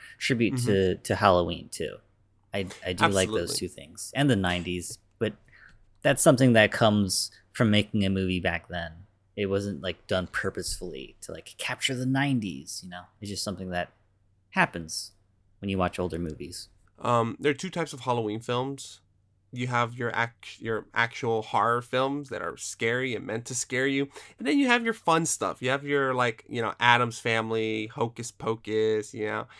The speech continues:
Speaker 2: and that's a fun group of movies there. And
Speaker 1: Mm-hmm.
Speaker 2: so, yeah, it's cheesy,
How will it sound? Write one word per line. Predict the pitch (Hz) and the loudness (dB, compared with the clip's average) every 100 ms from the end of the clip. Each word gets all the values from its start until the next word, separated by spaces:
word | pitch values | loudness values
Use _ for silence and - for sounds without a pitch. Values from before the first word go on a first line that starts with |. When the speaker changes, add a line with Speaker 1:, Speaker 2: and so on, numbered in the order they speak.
| - - - | -20 -20 -6
Speaker 2:
and | 147 165 165 - _ _ - | 0 2 0 -4 _ _ 2
that's | 196 220 | 4 4
a | 254 | -4
fun | - - 147 151 160 156 | 0 6 6 6 0 -4
group | - 135 135 | -4 -4 -2
of | 123 | -2
movies | 123 117 120 113 107 - - | 0 0 -2 -4 -8 -16 -20
there. | 104 123 120 95 - - _ _ _ _ _ _ _ - | -12 -4 0 0 -4 -12 _ _ _ _ _ _ _ -4
And | 120 113 113 110 _ _ 147 | 0 0 -2 -8 _ _ -2
Speaker 1:
Mm-hmm. | 147 214 | 4 4
Speaker 2:
so, | |
yeah, | 220 254 | 4 6
it's | 202 - | 4 4
cheesy, | - 220 214 190 214 202 196 | -2 2 2 2 0 0 -2